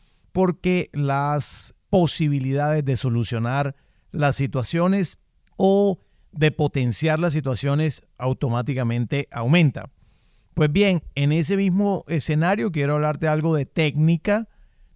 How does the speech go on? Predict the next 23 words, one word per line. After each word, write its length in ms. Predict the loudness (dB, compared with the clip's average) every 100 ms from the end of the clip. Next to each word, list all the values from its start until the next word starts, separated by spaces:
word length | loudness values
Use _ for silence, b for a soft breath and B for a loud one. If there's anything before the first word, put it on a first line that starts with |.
| -2
de 120 | 0
cómo 280 | 2 0 0
pudieras 580 | 0 0 0 2 2 2
en 120 | 2
un 100 | 2
momento 540 | 2 2 2 2 2
dado 480 | 2 2 2 0 -2
realmente 1160 | -6 -4 -2 0 0 2 2 2 0 -2 -2 -2 _ _ _ -6
aumentar 840 | 0 2 2 0 -2 -2 -2 0
o 120 | -2
potenciar 880 | -4 -6 -4 -4 -2 -2 0 -2 -6 -12 _ _ _
esas 300 | -6 -4 -4
posibilidades 720 | -4 -4 -2 -2 -2 -2 -2
que 160 | -2 -2
tú 220 | 0 0
ves 280 | 2 2 2
en 120 | 0
un 80 | 0
momento 460 | 0 0 0 0 -2
dado 300 | 0 2 2
o 200 | 2 0
esas 240 | 0 -2
posibilidades 960 | -2 -2 -2 -2 -2 -2 0 -2 -4